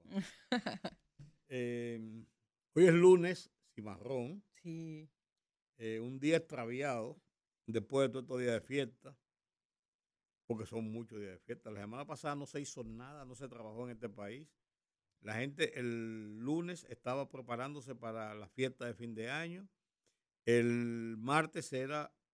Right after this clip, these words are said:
Speaker 1: el pre-fin de año. El miércoles era día feriado.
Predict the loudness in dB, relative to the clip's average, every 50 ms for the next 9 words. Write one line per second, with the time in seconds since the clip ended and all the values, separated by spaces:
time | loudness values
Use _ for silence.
0 | _ _ _ _ _ _ _ _ _ -20 _ _ 2 2 2 2 0 -2 -4 -6
1 | -8 -10 _ _ 12 12 12 12 12 8 0 _ 2 4 4 4 4 2 2 0
2 | 0 -2 -4 -6 -8 -10 -12 -14 _ _ _ _ _ _ _ _ _ _ _ _
3 | _ _ _ _ 4 6 6 6 6 6 8 8 8 6 4 0 -4 -4 -4 -4
4 | -2 -2 -2 0 0 -2 -2 -4 -4 -6 -8 -6 -4 -4 -4 -4 -4 -6 -8 -12